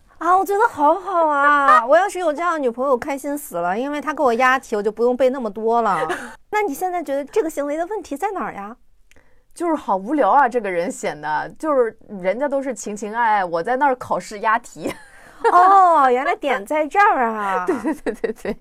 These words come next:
Speaker 1: 但我上学的时候是很羡慕这样的情侣的，学霸情侣。
Speaker 2: 嗯。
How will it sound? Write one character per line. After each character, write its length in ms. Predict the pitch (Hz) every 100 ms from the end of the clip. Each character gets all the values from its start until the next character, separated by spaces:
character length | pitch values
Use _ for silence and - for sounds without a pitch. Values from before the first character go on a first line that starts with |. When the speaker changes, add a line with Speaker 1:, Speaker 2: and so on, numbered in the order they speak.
| _ _ 220
Speaker 1:
但 160 | 370 339
我 160 | 226
上 180 | 214 330
学 160 | 339 220
的 100 | 240
时 140 | 240
候 160 | 220 262
是 160 | 294
很 220 | 269 233 -
羡 200 | 311 269
慕 120 | 208
这 120 | 220
样 300 | 208 202 196
的 300 | 190 185 185 185
情 300 | - 196 202
侣 140 | 190
的， 300 | 180 180 175 233
学 200 | 226 220
霸 220 | 233 359 247
情 260 | - 185
侣。 180 | 190 - 196
Speaker 2:
嗯。 400 | 196 185 156